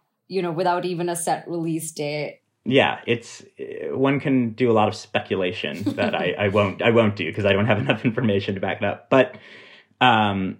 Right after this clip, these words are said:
Speaker 2: yeah, but it was, you know, it was interesting to interview, uh, Kareena Kapoor and the director. And it was also interesting to be embedded with the, um, kind of foreign press contingent. You know, I was staying with, uh, a handful of other critics who'd come from,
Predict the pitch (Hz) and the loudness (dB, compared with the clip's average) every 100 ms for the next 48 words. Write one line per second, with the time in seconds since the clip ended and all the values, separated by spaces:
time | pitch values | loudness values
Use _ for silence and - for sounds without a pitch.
0 | - 208 254 95 - 120 110 - 117 107 | 0 4 4 4 2 2 0 -2 0 2
1 | 95 101 104 110 104 101 107 98 - 107 | 2 2 0 -2 -4 -4 -4 -4 -4 -4
2 | 104 98 92 95 92 101 95 90 - 95 | -4 -4 -2 -2 -2 -2 -2 -4 -6 -8
3 | 87 101 90 90 - 92 92 87 87 90 | -8 -4 -2 -2 -4 -6 -8 -6 -6 -4
4 | 90 92 139 147 - 160 - 190 170 160 | -2 0 2 2 4 4 4 2 2 -2
5 | 143 131 120 117 104 104 104 104 95 98 | -2 -4 -2 0 2 4 4 2 2 -2
6 | 90 92 92 85 82 90 82 69 73 107 | -2 -6 -4 -4 -4 -4 -4 -6 -10 -14
7 | - - _ - - 104 95 - 110 104 | -20 -20 _ -6 0 2 0 2 2 4
8 | 98 90 - 92 - - - 69 71 - | 2 0 -4 -4 -6 -10 -8 -8 -10 -12
9 | - 98 85 82 82 101 101 - - 104 | -14 -8 -4 -2 2 2 2 -2 -2 0
10 | 98 95 98 92 98 95 90 87 - - | 0 -2 -4 -6 -2 -2 -2 -6 -12 -10
11 | 92 87 85 107 104 98 - 90 82 101 | -6 -6 -6 -4 -4 -4 -2 -2 -2 -4
12 | 90 - 95 92 - 101 85 78 - 98 | -6 -6 -6 -6 -4 -4 -4 -6 -12 -10
13 | 87 - 90 87 85 - 90 85 107 | -10 -8 -8 -8 -10 -10 -8 -8 -10